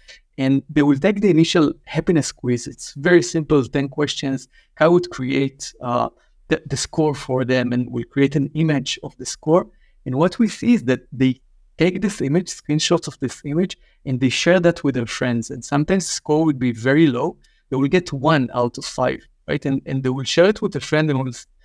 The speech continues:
they will say, I, I feel validated. Like, I felt that not everything is okay, but seeing that, uh, from the Kai assessment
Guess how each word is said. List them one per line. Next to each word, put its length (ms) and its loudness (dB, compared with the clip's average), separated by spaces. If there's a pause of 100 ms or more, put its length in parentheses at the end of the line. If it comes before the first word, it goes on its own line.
(220)
they 60 2
will 140 -2
say, 440 2 (800)
I, 140 -6
I 100 -4
feel 280 4
validated. 640 2
Like, 180 -4
I 80 -4
felt 480 0
that 180 0
not 220 2
everything 380 -2
is 160 -4
okay, 280 0
but 180 -8
seeing 500 0
that, 300 0 (400)
uh, 200 0
from 220 -6
the 100 -4
Kai 180 -2
assessment 640 -2